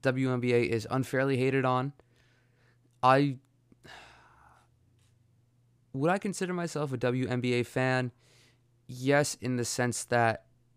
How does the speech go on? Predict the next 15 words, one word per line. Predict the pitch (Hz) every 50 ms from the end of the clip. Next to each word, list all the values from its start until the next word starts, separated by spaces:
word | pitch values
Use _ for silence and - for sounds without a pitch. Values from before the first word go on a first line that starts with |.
| _ _ _ _ _ _ _ _ _ _ _ _ _ _ _ _ _ _ _ _ _ _
I | 117 117
like | 117 113 117 117 117 117 120 127 135 135 - - - _ _ _ _ _ _ _ _ _ _ _ _ _ _ _ _ _ _ _
how | - - 131 131
they | 127 131 139 131
play | - 139 135
the | 135 135 135
game. | 135 139 147 160 180 196 - _ _ _ _ _ _ _ _ _ _ _ _ _
Am | 127 127
I | 131 135
an | 131 123
avid | - 123 135 135 127 139
watcher? | 131 123 127 127 135 - - - 160 160 160 151 - _ _ _ -
I | 117
am | 117 110 107
not. | 98 98 -